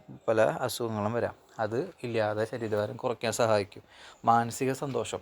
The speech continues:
അമ്മയും കുഞ്ഞും തമ്മിലുള്ള വൈകാരിക ബന്ധം വർദ്ധിപ്പിക്കാനും അമ്മയുടെ മാനസിക സന്തോഷത്തിനും ഈ പറഞ്ഞ മൊലൂട്ടർ സഹായിക്കുന്നു. രോഗസാധ്യത കുറയ്ക്കുന്നു, ഭാവിയിൽ സ്തനാർബുദം, അണ്ഡാശയ ക്യാൻസർ,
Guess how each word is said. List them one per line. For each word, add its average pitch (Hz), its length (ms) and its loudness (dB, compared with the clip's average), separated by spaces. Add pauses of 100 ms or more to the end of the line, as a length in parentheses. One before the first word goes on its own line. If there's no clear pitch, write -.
(120)
അമ്മയും 110 300 -2
കുഞ്ഞും 127 240 -2
തമ്മിലുള്ള 120 300 2
വൈകാരിക 110 540 4
ബന്ധം 120 300 -4
വർദ്ധിപ്പിക്കാനും 107 680 0 (480)
അമ്മയുടെ 110 320 4 (100)
മാനസിക 117 420 2 (100)
സന്തോഷത്തിനും 127 580 -2 (280)
ഈ 113 120 -2
പറഞ്ഞ 117 220 0 (200)
മൊലൂട്ടർ 110 360 2 (100)
സഹായിക്കുന്നു. 101 500 0 (520)
രോഗസാധ്യത 123 720 8
കുറയ്ക്കുന്നു, 113 400 0 (260)
ഭാവിയിൽ 110 420 2
സ്തനാർബുദം, 110 720 0
അണ്ഡാശയ 110 500 -2
ക്യാൻസർ, 107 320 -4